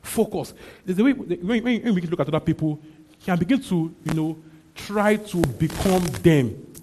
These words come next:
You understand? You, you now begin to try to do what they are doing when you have your own thing that you should be doing. So focus on your own assignment. Focus. Don't backbite. Amen. Don't leave them alone.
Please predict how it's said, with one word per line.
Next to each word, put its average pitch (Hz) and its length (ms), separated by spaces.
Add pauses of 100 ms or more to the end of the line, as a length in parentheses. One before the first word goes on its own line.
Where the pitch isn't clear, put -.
(100)
You 160 100
understand? 139 400 (600)
You, 170 120 (120)
you 165 100 (100)
now 202 100
begin 185 160
to 156 140 (300)
try 185 140
to 170 140
do 151 100
what 170 120
they 135 60
are 131 80
doing 131 480 (400)
when 180 120
you 160 60
have 143 100
your 147 80
own 147 40
thing 143 140
that 110 60
you 120 60
should 110 80
be 131 60
doing. 107 200 (100)
So 214 220 (180)
focus - 640
on 160 100
your 143 100
own 147 80
assignment. 135 720 (1400)
Focus. - 680 (440)
Don't 202 240
backbite. 127 720 (1400)
Amen. 170 460
Don't 220 400
leave 220 180
them 190 160
alone. 180 480